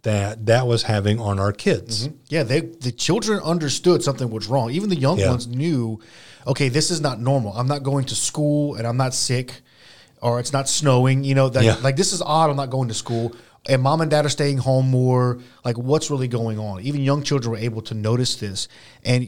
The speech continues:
Speaker 2: you know, my, my kids are a little bit older. They were able to observe the news, and we were talking
Speaker 1: Sure.
Speaker 2: about covid.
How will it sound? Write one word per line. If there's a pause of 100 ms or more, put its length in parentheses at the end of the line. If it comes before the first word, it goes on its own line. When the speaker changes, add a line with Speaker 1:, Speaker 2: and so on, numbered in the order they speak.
Speaker 2:
you
know,
my,
my
kids
are
a
little
bit
older.
They
were
able
to
observe
the
news,
and
we
were
talking
Speaker 1:
Sure.
Speaker 2:
about
covid.